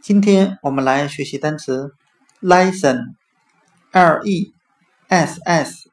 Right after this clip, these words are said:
O N，表示课、上课的课，或一节课的含义。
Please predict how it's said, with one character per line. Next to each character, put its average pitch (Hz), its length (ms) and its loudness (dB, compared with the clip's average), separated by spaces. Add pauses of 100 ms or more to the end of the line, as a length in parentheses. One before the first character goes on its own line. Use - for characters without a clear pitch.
O 165 280 2
N， 190 160 -2 (920)
表 135 100 -6
示 - 220 -10
课、 - 400 0 (400)
上 196 320 2
课 165 220 0
的 127 300 -2
课， - 280 -6 (840)
或 - 380 -2
一 196 160 -2
节 143 240 0
课 208 380 -2 (120)
的 135 180 -8
含 127 300 -10
义。 147 160 -14